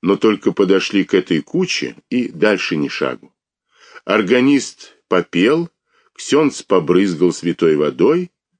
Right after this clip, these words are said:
и повернули назад. А те дальше дрались.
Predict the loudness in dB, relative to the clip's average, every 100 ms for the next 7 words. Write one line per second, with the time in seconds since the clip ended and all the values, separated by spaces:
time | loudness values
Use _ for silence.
0 | _ -6 0 0 2 0 -2 -2 -2 -4
1 | -4 -6 -6 _ _ _ _ _ _ _
2 | _ _ _ _ _ _ _ _ _ _
3 | _ _ _ -2 0 0 0 2 0 0
4 | 0 2 2 0 -4 -8 -20